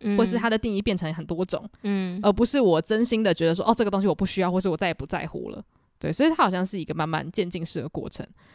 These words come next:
Speaker 2: 因为我们从，呃，小时候很害怕平庸，然后到现在可能平庸的定义转变的时候，我会觉得，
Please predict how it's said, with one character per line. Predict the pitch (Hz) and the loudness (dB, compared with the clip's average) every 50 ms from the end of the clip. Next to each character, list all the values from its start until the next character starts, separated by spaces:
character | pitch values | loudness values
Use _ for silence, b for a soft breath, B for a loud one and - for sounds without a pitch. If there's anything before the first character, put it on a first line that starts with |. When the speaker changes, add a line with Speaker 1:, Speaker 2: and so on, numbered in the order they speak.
| b b b | b b b
Speaker 2:
因 | - 233 | 0 2
为 | 233 | 2
我 | 220 | 4
们 | 196 170 156 | 2 0 -2
从， | 156 - - 156 147 139 - 196 b b b b b b b - | -4 -2 -2 -2 -2 -2 -6 -12 b b b b b b b -6
呃， | - 165 160 165 | -4 -4 -2 -2
小 | - 190 165 | -2 -2 -2
时 | 170 - 190 | 0 0 0
候 | 208 220 | 0 0
很 | 208 185 160 | 0 -2 -4
害 | 175 190 185 | -4 -4 -4
怕 | - 190 185 | -2 -2 -4
平 | - - 156 151 160 | -4 -6 -6 -4 -2
庸， | 156 156 | -2 0
然 | 160 151 | 0 -2
后 | 147 165 | -4 -2
到 | - 190 | -2 -2
现 | 202 - 233 202 | -2 0 -2 -2
在 | 190 202 180 165 - | 0 0 0 0 -2
可 | - - | -2 -2
能 | 180 175 180 | -2 -2 0
平 | - 233 247 | 0 2 4
庸 | 285 320 349 | 4 6 6
的 | 320 285 | 6 4
定 | 240 - 320 285 | 4 4 0 0
义 | 285 277 | 0 0
转 | 220 202 170 165 | 0 0 0 0
变 | - - 233 | 0 -2 0
的 | 185 | 0
时 | 180 - | 0 0
候， | 190 151 | 0 2
我 | 165 | 2
会 | 202 233 | 2 2
觉 | 202 - 160 | 2 0 -2
得， | - - 147 - | -2 -2 -4 -4